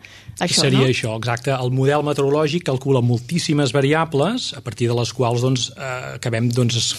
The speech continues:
Speaker 2: eh, triant això, no? De quins símbols, és a dir, aquesta informació més final. Però sí que és molt important conèixer, doncs, quin és l'estat inicial, perquè nosaltres no disposem de, d'informació de tot el planeta, és a dir, no tenim mesures absolutament a tot arreu.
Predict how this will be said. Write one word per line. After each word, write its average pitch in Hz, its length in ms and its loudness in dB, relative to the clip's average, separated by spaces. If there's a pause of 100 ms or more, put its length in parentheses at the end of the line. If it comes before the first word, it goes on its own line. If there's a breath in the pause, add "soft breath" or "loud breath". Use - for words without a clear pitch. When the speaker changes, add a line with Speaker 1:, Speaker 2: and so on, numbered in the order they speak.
(120)
Speaker 2:
eh, 107 180 -10 (380 loud breath)
triant 120 260 2
això, 117 240 -2
no? 104 160 -8
De 82 140 -4
quins 104 240 -4
símbols, 131 480 4
és 113 80 0
a 113 80 0
dir, 123 160 0
aquesta 123 320 -2
informació 120 480 0
més 123 160 -2
final. 101 260 -6 (460 loud breath)
Però 127 160 2
sí 143 100 0
que 143 140 0
és 127 80 2
molt 143 160 4
important 139 420 2
conèixer, 131 540 0
doncs, 123 260 -2 (400 loud breath)
quin 139 160 4
és 123 80 2
l'estat 123 320 -2
inicial, 135 540 0 (420 loud breath)
perquè 127 240 2
nosaltres 131 480 2
no 135 240 4
disposem 135 560 0
de, 127 140 -4 (960)
d'informació 123 680 4
de 110 80 0
tot 117 160 -2
el 104 80 -4
planeta, 113 460 -2
és 104 60 -8
a 110 40 -8
dir, 110 120 -4
no 135 100 2
tenim 156 260 2
mesures 135 480 2
absolutament 117 580 -2
a 113 60 -4
tot 110 160 -6
arreu. 101 240 -8